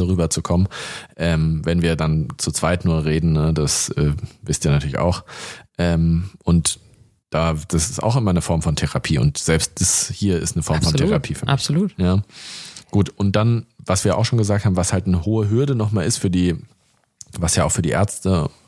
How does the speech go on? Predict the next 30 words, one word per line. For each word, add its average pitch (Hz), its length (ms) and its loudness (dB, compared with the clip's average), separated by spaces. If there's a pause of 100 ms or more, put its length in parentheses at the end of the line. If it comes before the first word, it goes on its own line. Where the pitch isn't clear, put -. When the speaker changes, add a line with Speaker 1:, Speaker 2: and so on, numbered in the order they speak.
(220)
Speaker 1:
zutrifft, - 380 0
aber 78 160 0
auch 80 80 0
für - 80 -2
die 90 100 2
Normalsterblichen, 87 960 0 (640)
äh, 90 280 0
in 82 80 -2
Anführungszeichen, 90 880 0 (140)
ähm, 85 420 2 (580)
sind 92 320 -2
natürlich 87 380 0
die 90 100 -4
Zugänglichkeit 101 640 0
zu 87 120 0
den, 85 360 2
äh, 73 200 0
psychologischen, 82 760 0
zu - 120 -2
einer 82 100 2
psychologischen 87 540 -2
Hilfe, 104 280 2
ne? 87 220 2
Die 87 100 -2
ist 82 100 -2
für - 100 0
uns 110 160 2
sogar 87 160 2
noch 78 160 -2
leichter, 123 480 0